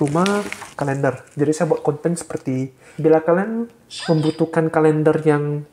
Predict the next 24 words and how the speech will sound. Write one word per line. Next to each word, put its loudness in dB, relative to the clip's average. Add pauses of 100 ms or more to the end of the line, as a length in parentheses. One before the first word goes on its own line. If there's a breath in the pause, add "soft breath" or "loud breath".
kualitasnya -2
bagus, 0
murah, -2
dan -2
dengan -2
toko 0
terpercaya, -2
kalian 2
bisa -4
datang -4
ke -6
toko -4
saya. 0 (480)
Gitu, 0
habis 0
itu 0
kamu 2
bisa -2
salurkan -2
dalam 0
konten 2
itu, 0
sengaja -4
kasih -6